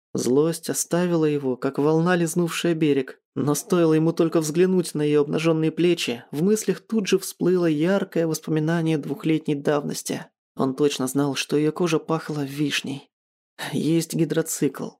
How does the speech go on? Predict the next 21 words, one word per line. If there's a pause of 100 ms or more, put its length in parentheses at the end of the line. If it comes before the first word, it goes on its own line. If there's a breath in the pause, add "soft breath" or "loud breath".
(120)
напомнил
он
суровым
голосом. (100)
«Надень
жилет
и
плыви
смотреть
на
своих
медуз,
дельфинов
и
других
обитателей
моря». (460)
«Я
бы
с
радостью»,